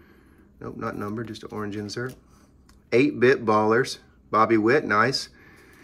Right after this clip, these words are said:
So Bobby Witt's gonna be one of the cards you're looking for. One of the number one rookies this year. So not labeled rookie, but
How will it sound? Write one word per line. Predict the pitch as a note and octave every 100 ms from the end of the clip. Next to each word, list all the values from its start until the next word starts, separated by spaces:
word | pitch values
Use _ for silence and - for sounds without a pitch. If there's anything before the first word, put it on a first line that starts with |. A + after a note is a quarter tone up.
| - - -
So | -
Bobby | G#2 A2 A2
Witt's | A2 A2
gonna | A2+ G#2+
be | G#2+ A2 A2 - - - -
one | - A2+
of |
the | G#2
cards | B2 A2
you're | G2+
looking | A2 A2 A2
for. | B2 C3+ D3 - _ _ _ _ _ _ _ _ _ _ _ _ _ _
One | G2+
of | G2
the |
number | F#2+ G2 G2
one | G2
rookies | G2 G2+ G#2 G2
this | G2+ -
year. | - C#3+ - _ - _ _ _ _ _ _ _ _ _ _ _ _ _ _ _ _ _ _ _
So | -
not | C#3 F3
labeled | D3+ D3+ F#3+ B2+
rookie, | G#2+ A2 D3 D3 - _ - _ _ -
but | A2 G#2+